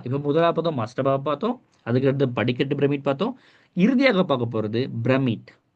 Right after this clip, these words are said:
பிரமிட் தான் பார்க்க போறோம். அதாவது பிரமிட் தான், அ, விருத்தியிலிருந்து வளர்ச்சி கட்டம். இப்படிதான் கொஞ்சம் கொஞ்சமா, கொஞ்சம் கொஞ்சமா வளர்ச்சி அடையுது. அப்ப பிரமிட்ட வளர்ச்சி கட்டங்கள் வந்து மண்குவியல், மஸ்டபா, அடுத்து படிக்கட்டு பிரமிட்,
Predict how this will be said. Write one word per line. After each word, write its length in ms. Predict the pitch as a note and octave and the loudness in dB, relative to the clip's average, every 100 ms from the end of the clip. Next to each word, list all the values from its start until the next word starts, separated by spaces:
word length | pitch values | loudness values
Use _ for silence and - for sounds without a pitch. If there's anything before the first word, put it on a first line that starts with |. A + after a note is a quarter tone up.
| _ _ _ | _ _ _
பிரமிட் 340 | C3 D3+ F3 E3+ | 2 4 4 0
தான் 160 | F3 | -2
பார்க்க 200 | D#3 G#2+ | -2 -4
போறோம். 180 | G2 G#2 | -6 -2
அதாவது 240 | F3 G3+ B3 A#3+ - - | 0 0 -2 -4 -18 -10
பிரமிட் 460 | B2+ D#3 G#3+ B3+ - _ _ | 0 0 2 0 -2 _ _
தான், 200 | B3+ D#4+ - - | -6 -6 -10 -8
அ, 160 | C#3+ | -2
விருத்தியிலிருந்து 520 | C#3 E3+ F#3+ F#3+ D#3+ G#3 | 2 2 2 2 2 2
வளர்ச்சி 320 | F3 E3 F3+ | 2 0 -2
கட்டம். 260 | A#2+ - | -4 -6
இப்படிதான் 460 | A#2 A#2+ A#3+ B3+ C#4+ - | -8 -2 0 0 -4 -8
கொஞ்சம் 320 | - F3 F#3+ | 0 2 2
கொஞ்சமா, 420 | G#3 G3 F#3+ F#3 F#3 | 2 0 2 0 0
கொஞ்சம் 240 | F3 E3+ | -4 -4
கொஞ்சமா 320 | E3 D3+ F3+ | -6 -4 -2
வளர்ச்சி 280 | A#3 F#3+ E3 | 0 0 -2
அடையுது. 260 | A#2+ G2+ A#2+ _ | -4 -6 -12 _
அப்ப 160 | A#2+ | -2
பிரமிட்ட 480 | A#2+ B2 D#3 F3+ F#3 | 2 2 2 0 0
வளர்ச்சி 280 | D3 D#3 F#3+ | 0 0 -2
கட்டங்கள் 360 | F#3 F3 E3+ D#3+ | -2 -2 -2 0
வந்து 300 | D3+ D3 C3+ A#2+ - _ - | -2 0 -2 -2 -16 _ -2
மண்குவியல், 680 | A#2 B2+ E3 E3 F3+ B3 C#4 _ _ _ | 0 2 0 2 2 0 -4 _ _ _
மஸ்டபா, 500 | A2 A2 - D#3 E3+ B3+ - _ _ _ - | -8 -8 -2 2 2 0 -4 _ _ _ -2
அடுத்து 180 | B2+ | -2
படிக்கட்டு 400 | B2 A2 B2 D3 | 0 -2 0 0
பிரமிட், 400 | E3 E3 F3+ F4+ | 2 2 2 -2